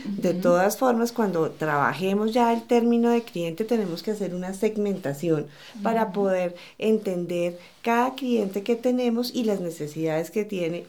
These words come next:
Speaker 1: para poder entregar el producto que requiere.
Speaker 2: Perfecto, entonces vamos a dejarlo como clientes, personas naturales, hombres o mujeres, sin ninguna distinción. Y sin edades, solamente mayores de doce años, o sea,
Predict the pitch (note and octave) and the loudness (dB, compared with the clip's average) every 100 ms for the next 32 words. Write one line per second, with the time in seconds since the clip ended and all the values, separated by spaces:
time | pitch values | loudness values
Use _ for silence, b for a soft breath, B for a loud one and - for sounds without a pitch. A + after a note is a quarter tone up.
0 | - G#3 G3 F3 D#3+ E3 F#3 F#3+ E3+ D#3+ | -2 0 0 0 0 0 -2 -2 0 -2
1 | F3+ F#3+ E3 D#3+ F#3+ G3+ - F#3+ A3+ G3+ | -2 -4 2 4 4 2 -2 -4 0 0
2 | E3 - D#3+ C#3 - - B B B - | -2 -4 -4 -4 -6 -18 B B B -4
3 | G#3+ G3 G#3+ - E3 E3+ A3+ B3+ C#4 C#4+ | -2 4 6 4 0 0 2 2 4 4
4 | D4 C#4 - G3+ F#3 G3+ A#3+ A#3 G#3 - | 2 0 0 2 2 0 6 6 6 0
5 | - A#3 A#3 A#3+ D4+ - - G#3+ F#3+ G3+ | 0 6 6 6 0 -2 -2 0 0 2
6 | A3+ A3+ C4 B3 A3 A#3+ - - F#3 F#3+ | 2 0 2 4 4 2 0 -6 -2 2
7 | F3 G3 - - _ - A#3 A3+ A3+ G3 | 2 0 -6 -14 _ 2 6 6 4 2
8 | G3 C#4 - - G#3 G3 E3+ E3 E3+ F3+ | 0 -4 -8 -4 -2 0 -2 -2 -2 -2
9 | G3 B3 B3 B3 C4 B3 B B B B | -4 -2 -2 -2 -8 -8 B B B B
10 | B - C4+ C#4+ D4+ C#4+ - - A3+ G#3 | B 4 6 8 4 0 -2 4 4 6
11 | G3+ A#3+ C4 D3 - A3 A3 A#3 A#3+ A#3 | 4 6 6 4 0 0 4 6 4 6
12 | B3+ A3 G3+ G#3 A#3 A3+ A3 G#3 A3+ A3+ | 6 6 6 6 6 6 6 4 4 4
13 | E3+ C3+ C#3+ C#3+ F3 F3 | 4 0 -4 -4 0 0